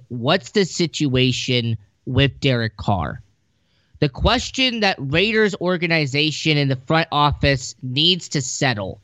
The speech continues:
is, will Derek Carr be brought back next year, or are they gonna trust Marcus Mariota to take the reins next year? Because you saw Marcus Mariota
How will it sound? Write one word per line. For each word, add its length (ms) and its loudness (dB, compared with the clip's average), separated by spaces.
is, 380 0
will 360 0
Derek 440 0
Carr 400 2
be 240 -2
brought 500 -2
back 320 0
next 500 -4
year, 460 0
or 220 0
are 180 4
they 180 4
gonna 220 0
trust 580 -2
Marcus 560 0
Mariota 880 2
to 120 2
take 460 -4
the 100 0
reins 640 -2
next 440 -4
year? 320 -6
Because 380 2
you 260 0
saw 380 2
Marcus 520 0
Mariota 800 4